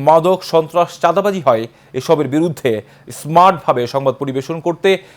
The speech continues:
এশিয়ান টেলিভিশনের সারা দেশ থেকে প্রতিনিধিদের প্রতি আহ্বান জানিয়েছেন এশিয়ান গ্রুপ এবং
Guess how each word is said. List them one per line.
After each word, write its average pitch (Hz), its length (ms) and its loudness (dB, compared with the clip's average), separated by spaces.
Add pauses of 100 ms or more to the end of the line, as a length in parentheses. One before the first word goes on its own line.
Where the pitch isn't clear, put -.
(220)
এশিয়ান 190 400 2
টেলিভিশনের 135 540 -4
সারা 131 160 4 (100)
দেশ 185 100 -6 (120)
থেকে 127 200 -6 (440)
প্রতিনিধিদের 156 560 -2
প্রতি 113 160 -8 (100)
আহ্বান 131 240 2
জানিয়েছেন 104 340 -10
এশিয়ান 113 200 -8 (100)
গ্রুপ 175 240 -2
এবং 123 120 -6